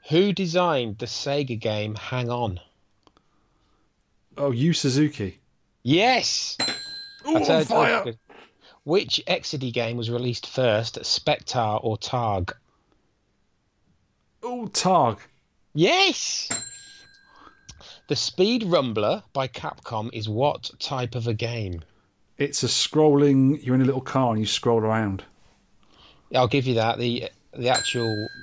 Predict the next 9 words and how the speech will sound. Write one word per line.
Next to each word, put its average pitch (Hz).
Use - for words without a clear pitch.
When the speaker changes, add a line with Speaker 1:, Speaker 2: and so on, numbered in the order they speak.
Speaker 1:
correct -
phrase 98
is 104
overhead 113
car 110
shooty 110
thing, 101
a 98
bit 117